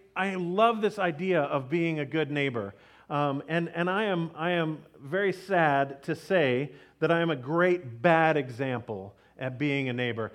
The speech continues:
As a pastor, you never want to be a great bad example, but I am typically a great bad example at so many things.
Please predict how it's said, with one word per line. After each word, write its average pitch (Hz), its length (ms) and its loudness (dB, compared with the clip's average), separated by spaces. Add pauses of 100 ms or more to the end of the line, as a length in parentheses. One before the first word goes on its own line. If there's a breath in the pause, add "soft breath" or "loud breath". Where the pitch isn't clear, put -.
(120 loud breath)
As 240 160 2
a 294 60 4
pastor, 294 400 2
you 208 160 0
never 220 240 2
want 220 140 2
to 196 40 2
be 196 280 0
a 160 120 -2
great 175 240 0
bad 175 180 4
example, 175 480 -2
but 165 160 -2
I 185 120 0
am 185 100 -2
typically 196 560 0
a 156 100 0
great 165 220 0
bad 160 160 4
example 156 400 -2
at 160 100 -2
so 269 220 -6
many 269 240 -2
things. 123 480 -10